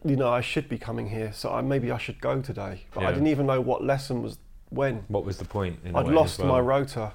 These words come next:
Speaker 2: Yeah.
Speaker 1: So I was walking in, in the middle of an
Speaker 2: <laughs>
Speaker 1: English lesson halfway through, 'cause I didn't even know which time the, the, the, the lesson started.
Speaker 2: Started, what room it was in, et cetera.
Speaker 1: And they were like, "Oh, I thought you'd left."
Speaker 2: <laughs>
Speaker 1: And then they, they called me up one day and just said,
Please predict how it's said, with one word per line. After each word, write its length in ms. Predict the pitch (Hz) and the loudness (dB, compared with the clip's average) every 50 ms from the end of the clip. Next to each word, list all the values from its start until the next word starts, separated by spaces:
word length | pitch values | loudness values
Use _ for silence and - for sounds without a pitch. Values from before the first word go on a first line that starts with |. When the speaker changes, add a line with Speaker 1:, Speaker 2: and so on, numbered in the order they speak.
| - - | -6 -2
Speaker 2:
Yeah. 220 | 90 90 90 87 | 0 0 0 0
Speaker 1:
So 140 | - - 123 | 0 0 2
I 80 | 120 | 4
was 100 | 135 135 | 6 6
walking 360 | 160 156 160 - 277 - - 247 | 8 8 8 6 6 6 8 8
in, 120 | 247 147 | 8 8
in 80 | 147 139 | 8 6
the 80 | 135 | 6
middle 280 | 143 143 147 - 143 139 | 8 8 8 6 6 4
of 80 | 135 | 6
an 120 | 135 135 143 | 6 6 4
Speaker 2:
<laughs> 60 | 147 | 4
Speaker 1:
English 260 | 147 - 139 139 - - | 4 4 2 2 0 0
lesson 300 | 127 123 - - 131 120 | 0 0 0 0 0 2
halfway 420 | 131 139 131 - - 127 120 117 | 2 2 2 2 2 0 0 0
through, 420 | - - 139 139 131 120 117 - - - - - - - - - - - | 0 0 0 2 2 2 0 -2 -6 -8 -14 -16 -16 -18 -18 -18 -12 -6
'cause 120 | - 139 135 | 0 4 6
I 80 | 151 | 6
didn't 180 | 127 147 151 147 | 6 6 6 4
even 200 | 139 127 143 139 | 4 4 4 4
know 160 | 143 139 139 131 | 6 6 6 4
which 300 | 123 139 139 139 - - | 4 2 0 -2 -4 -6
time 360 | - 143 135 135 135 131 131 | -2 0 2 2 2 2 0
the, 120 | 135 127 - - | -2 -4 -4 -6
the, 100 | 135 127 - - | -6 -6 -4 -2
the, 100 | 135 127 | -2 -2
the 160 | 120 - 131 | 0 0 2
lesson 320 | 135 135 139 135 - 131 | 4 2 2 2 0 -2
started. 540 | 123 - - - 147 - 98 98 90 113 - | -4 -2 4 6 6 8 8 6 4 2 0
Speaker 2:
Started, 180 | - - - 113 | -4 -2 2 2
what 120 | 113 104 117 | 4 6 6
room 240 | 113 110 110 107 | 6 6 6 6
it 80 | 104 90 | 2 0
was 180 | 101 101 87 98 | -2 0 0 2
in, 220 | 101 98 95 95 | 2 2 2 0
et 160 | 95 - - | -4 -6 -6
cetera. 300 | - 101 - - - - | -6 -6 -6 -4 0 2
Speaker 1:
And 80 | 151 156 | 4 6
they 60 | 160 | 6
were 100 | 165 165 | 6 8
like, 220 | 165 170 160 - - | 8 8 6 6 6
"Oh, 360 | 190 202 196 175 147 135 139 - - | 6 6 6 4 2 0 -2 -4 -4
I 60 | - 143 | -4 -2
thought 240 | - - 170 - | 0 0 0 0
you'd 180 | 147 147 151 165 | 2 0 0 2
left." 400 | 165 180 190 165 131 - - - - - - - - - 180 165 - - | 4 4 4 2 2 -2 -8 -12 -10 -10 -10 -8 -4 -2 -2 -2 -2 -2
Speaker 2:
<laughs> 60 | 226 | 0
Speaker 1:
And 120 | 151 160 165 | 2 4 4
then 120 | 165 165 | 4 4
they, 160 | 165 160 160 - | 4 4 2 2
they 220 | - 156 156 156 | 2 0 0 0
called 240 | 156 - 160 143 139 | 0 -2 -2 0 0
me 80 | 151 151 | 2 2
up 160 | 156 - - | 2 2 2
one 200 | 143 147 147 147 | 2 2 2 2
day 200 | 143 147 147 147 | 2 2 2 2
and 80 | 143 139 | 0 -2
just 180 | 143 135 - - | -4 -6 -4 0
said, 240 | - 143 147 143 | 2 2 2 0